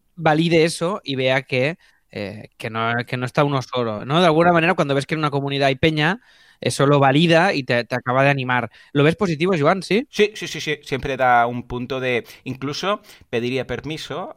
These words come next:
Speaker 2: eh, y añadiría algunas, eh, más abajo, no al principio de todo, pero más abajo, algunas de las, eh, personas que forman parte, ¿sabes?
Speaker 1: Ya está,
Speaker 2: De
Speaker 1: ya está hecho esto.
Speaker 2: Ah, la, las caras de
Speaker 1: Sí.
Speaker 2: los,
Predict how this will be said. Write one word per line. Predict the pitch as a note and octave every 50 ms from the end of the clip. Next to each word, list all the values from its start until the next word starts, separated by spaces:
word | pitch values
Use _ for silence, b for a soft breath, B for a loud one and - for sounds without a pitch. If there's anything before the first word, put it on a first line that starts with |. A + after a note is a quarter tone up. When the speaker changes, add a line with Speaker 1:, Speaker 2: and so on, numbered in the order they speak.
| -
Speaker 2:
eh, | A#2+ A2+ A2+ A2+ - -
y | A#2 A2+ A#2
añadiría | A2 A2 A2 A2 A2 G#2+ G#2+ A#2+ B2+ C3
algunas, | C3 B2 A2+ B2 B2 B2+ A#2+ A#2+ A#2+ A#2+ A#2+ - - -
eh, | - G2+ -
más | F#2+ F#2+ F#2 F#2 -
abajo, | F2 G#2+ A2 - - A2 G#2+ -
no | G2 F#2
al | F2
principio | - F#2 - - F#2+ - G2
de | F#2+ F#2
todo, | - A#2 A2 A2+ A#2
pero | A#2 G#2
más | G2 G#2 G2+
abajo, | A2+ A#2 A#2+ - C3
algunas | A#2 G#2 G2 A2+ A#2 A#2 A2 A2+ G#2+
de | - A2+
las, | G#2+ G#2+ G#2 G2 G2 F#2+ F2+ D2+ C2+ - - -
eh, | E2 F#2
personas | - - - - G2+ G#2+ -
que | -
forman | - G#2+ G2+ G#2 F#2+ F#2
parte, | - F#2+ F2 - - - D2
¿sabes? | - - F#2+ A#2+ D#3 F#3 - b b b b b b - -
Speaker 1:
Ya | E3+ F3
está, | - F3+ E3
Speaker 2:
De | D#3
Speaker 1:
ya | -
está | - - E3+ D3+
hecho | D3+ - -
esto. | C3 B2+ - - A#2 G#2
Speaker 2:
Ah, | - F3 E3 -
la, | - G#2+ E2
las | F#2+ B2 B2+
caras | - - G3 C3+ D#2 C#2 - - _ _ _
de | G#2 A#2 A#2+ A#2 A2+
Speaker 1:
Sí. | A2+ G#2
Speaker 2:
los, | G#2+ A2+ A2+ A2+ G#2+ - - - A2